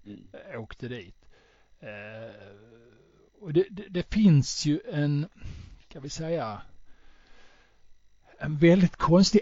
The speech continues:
Speaker 2: anda runt det här och hur man, eh, behandlar det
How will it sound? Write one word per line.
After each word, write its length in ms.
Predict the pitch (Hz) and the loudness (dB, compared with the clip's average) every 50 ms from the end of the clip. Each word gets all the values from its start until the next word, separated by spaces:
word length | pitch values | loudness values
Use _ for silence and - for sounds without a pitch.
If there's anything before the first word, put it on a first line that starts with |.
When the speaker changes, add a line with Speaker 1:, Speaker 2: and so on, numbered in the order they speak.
| - - | 2 4
Speaker 2:
anda 520 | - 147 160 185 214 214 202 190 156 151 | 4 4 6 8 8 8 10 8 6 4
runt 380 | 131 170 240 233 185 151 135 - | 4 4 4 4 4 4 2 0
det 60 | 160 | -2
här 260 | 135 143 185 185 151 | -2 0 0 0 -2
och 200 | 135 131 135 117 | -2 -2 -2 0
hur 300 | 92 113 156 170 165 160 | 2 4 4 4 2 0
man, 420 | 151 147 151 156 151 151 147 156 165 | -2 -4 -4 -6 -6 -8 -8 -10 -12
eh, 500 | - 165 165 156 156 156 147 147 151 139 | -10 -6 -4 -2 -2 -2 -2 -4 -6 -6
behandlar 880 | 131 139 156 - - 214 254 214 165 143 131 120 120 131 143 151 190 | -6 -4 -4 -4 -4 -6 -6 -6 -4 -4 -6 -6 -6 -6 -8 -8 -8
det 420 | 247 254 214 160 131 117 113 113 | -8 -8 -8 -8 -8 -10 -14 -16